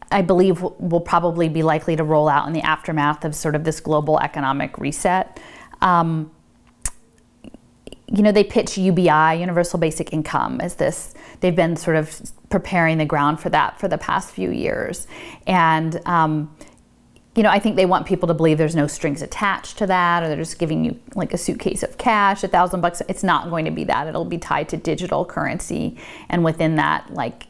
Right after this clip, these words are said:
c-, very much conditioned on how you can use that money. And, and, and within blockchain systems, there are ways of actually programming money through tokens. You know, you can use this amount for rent, you can move this amount for food. You know, um,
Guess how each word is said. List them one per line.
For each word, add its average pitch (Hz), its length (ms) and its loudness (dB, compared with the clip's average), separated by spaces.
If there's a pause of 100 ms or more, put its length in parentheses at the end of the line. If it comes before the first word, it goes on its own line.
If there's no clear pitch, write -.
c-, - 120 -4
very 165 220 2
much - 260 -4
conditioned 135 560 -2
on 120 140 -2
how - 180 -2
you - 180 -8
can - 160 -6
use 170 180 -4
that - 160 -2
money. 147 280 -2
And, 156 180 -4 (220)
and, 165 320 2
and 160 300 0
within 175 280 2
blockchain 156 460 2
systems, 151 400 -2
there 156 140 2
are 139 60 0
ways 151 200 -2
of 143 80 0
actually 143 300 -4
programming - 800 -2
money - 400 -8
through 151 140 -2
tokens. - 600 -6 (280)
You 160 80 -2
know, - 20 0
you 151 60 0
can 160 140 0
use 151 180 2
this 165 200 0
amount 147 280 0
for 151 100 0
rent, 143 260 -2
you - 80 -10
can 139 200 -6
move 139 140 -6
this 139 200 -4
amount 104 220 -4
for - 100 -6
food. - 480 -4 (300)
You 175 80 0
know, 139 320 0
um, 143 420 0